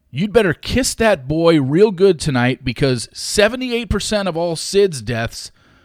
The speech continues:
occur within seventy-two hours of a wellness visit. No, he doesn't need extra cuddles.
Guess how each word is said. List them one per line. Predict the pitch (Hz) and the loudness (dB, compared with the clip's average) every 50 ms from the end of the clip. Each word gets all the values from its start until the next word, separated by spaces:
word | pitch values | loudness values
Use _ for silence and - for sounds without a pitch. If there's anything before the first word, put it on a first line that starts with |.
| _ _ _ _ | _ _ _ _
occur | - 127 - 185 185 | -14 -6 -2 -2 0
within | 180 170 156 - 156 143 | 0 0 -2 -2 -4 -6
seventy-two | 123 - - 180 180 196 208 196 - - 202 170 160 | -6 -2 0 0 0 0 -2 -6 -6 -4 -2 0 0
hours | 160 165 165 160 147 139 113 | 2 2 2 0 0 0 -2
of | - 143 131 139 | -4 -6 -4 -4
a | 135 | -4
wellness | 131 113 107 120 143 151 151 143 131 117 104 - 107 | -4 -4 -2 0 0 0 0 0 -2 -4 -4 -6 -8
visit. | 101 101 101 92 85 82 - - | -8 -8 -8 -8 -8 -12 -14 -14
No, | 90 104 123 147 175 185 | -12 -8 -4 -2 0 0
he | 170 165 165 | 0 0 0
doesn't | 160 165 156 151 160 143 | 0 0 0 0 -4 -6
need | 143 151 143 139 131 - - | -6 -6 -6 -6 -6 -6 -4
extra | 143 139 - - - - 131 | -6 -4 -6 -8 -12 -12 -12
cuddles. | - - - 135 123 117 107 110 107 104 - | -10 -6 -4 -4 -2 -2 -4 -6 -8 -10 -14